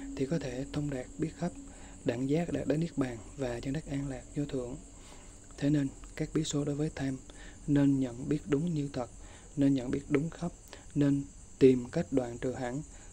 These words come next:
tức ở trong Pháp Phật nên tu phạm hạnh. Khi ấy Đức Thế Tôn tóm tắt lại nghĩa này và nói kệ: "Ai chưa biết rõ tham ở cách xa Niết Bàn,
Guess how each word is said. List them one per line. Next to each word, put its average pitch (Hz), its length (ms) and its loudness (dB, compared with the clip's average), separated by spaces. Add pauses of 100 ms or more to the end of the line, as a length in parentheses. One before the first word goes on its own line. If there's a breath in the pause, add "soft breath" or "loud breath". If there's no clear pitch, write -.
(120 loud breath)
tức 190 140 2
ở 131 240 0
trong 139 180 2
Pháp 175 200 -2
Phật - 380 -6
nên 139 360 4
tu 139 160 4
phạm 127 220 -10
hạnh. 127 260 -8 (3000 loud breath)
Khi 151 200 6
ấy 143 120 8
Đức 165 160 2
Thế 170 140 4
Tôn 139 240 4
tóm 143 120 -4
tắt 165 280 -4
lại 120 280 -2
nghĩa 123 140 -4
này 131 240 -2
và 127 120 -10
nói 139 200 -6
kệ: 117 300 -4 (480 loud breath)
"Ai 135 300 4
chưa 139 120 2
biết 160 200 -2
rõ 123 180 -4 (100)
tham 143 240 0 (240)
ở 131 140 -6
cách 165 160 -2
xa 143 260 -2
Niết 151 180 -2
Bàn, 120 200 -2